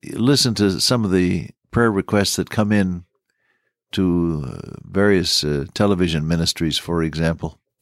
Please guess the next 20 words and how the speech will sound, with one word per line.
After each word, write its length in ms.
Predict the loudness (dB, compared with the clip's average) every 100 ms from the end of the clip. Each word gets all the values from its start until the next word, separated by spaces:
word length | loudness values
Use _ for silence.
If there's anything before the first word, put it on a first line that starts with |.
| _ _ _ _ _ _ _ _ _ _ _ -2
and, 380 | 0 0 0
uh, 180 | -4 -6 -8 -18 _ _ -8
hear 280 | 0 4 4
them 200 | 2 0
say, 560 | 2 4 2 -2 -8 _ -14 -6
"I, 220 | -6 -6 -12 -18 -20 _ _ -4
I 100 | -2
prayed 600 | 2 4 4 0 -6 -16 _ _ _ _ _ _ _ -20 -10
with 320 | 0 2 4
your 260 | 4 4 2
counselor 580 | 0 0 0 0 -2 -2
over 240 | 0 2
the, 280 | 2 0 -2 -8 _ _ _ _ _ _
the 180 | -12 -8
telephone 560 | 0 2 2 2 -2 0
when 140 | 0
I 100 | 0
phoned 380 | 0 0 0 2
in 260 | 2 0 -6 _ _ _ _ _ _ _ _ _ _ -12
and 340 | -8 -8 -10